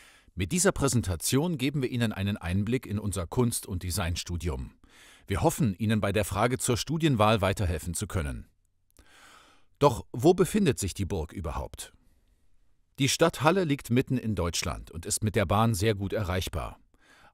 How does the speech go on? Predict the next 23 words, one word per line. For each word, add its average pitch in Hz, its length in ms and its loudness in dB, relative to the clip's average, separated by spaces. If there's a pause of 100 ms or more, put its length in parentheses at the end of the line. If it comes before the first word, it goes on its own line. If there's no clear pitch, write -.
Andere 156 280 4
Großstädte 104 680 0
wie 80 80 -8
Leipzig 107 560 0
und 113 180 -4
Berlin 123 380 4
sind 101 200 -2
nicht 120 200 -4
weit. 95 340 0 (680)
Auch 170 140 4
der 160 140 4
Flughafen 147 680 0
Leipzig-Halle 117 640 2
ist 107 260 -4
nah. 82 380 0 (460)
Doch 110 260 2
das 165 240 2
ist 139 160 -2
natürlich 113 380 4
nicht, 123 280 2
was 82 200 -2
Halle 87 220 -2
ausmacht. - 580 -2